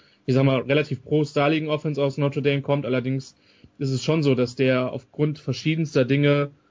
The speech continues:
in die zweite Runde gefallen ist und eben, auch wenn ich ihn persönlich jetzt nicht wesentlich schlechter hatte als die Quarterbacks, die zwischen zwei und, und zehn gepickt worden sind oder, oder, oder siebzehn gepickt worden sind,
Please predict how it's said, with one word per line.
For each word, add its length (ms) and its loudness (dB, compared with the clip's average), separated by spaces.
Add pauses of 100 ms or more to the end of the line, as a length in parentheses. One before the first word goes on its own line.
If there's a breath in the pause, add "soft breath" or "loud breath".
(480 soft breath)
in 120 0
die 100 4
zweite 320 0
Runde 260 -2
gefallen 460 -2
ist 140 -8
und 120 -6
eben, 440 -2 (160)
auch 140 -4
wenn 120 4
ich 100 4
ihn 100 2
persönlich 340 4
jetzt 160 0
nicht 140 -2
wesentlich 320 0
schlechter 300 -2
hatte 160 -2
als 140 -4
die 120 -8
Quarterbacks, 480 0
die 100 -4
zwischen 300 -8
zwei 380 -2 (680 soft breath)
und, 380 0
und 180 -4
zehn 240 2
gepickt 320 -4
worden 220 -2
sind 140 -4
oder, 180 0
oder, 180 -2
oder 160 -2
siebzehn 320 0
gepickt 280 -6
worden 220 0
sind, 240 -2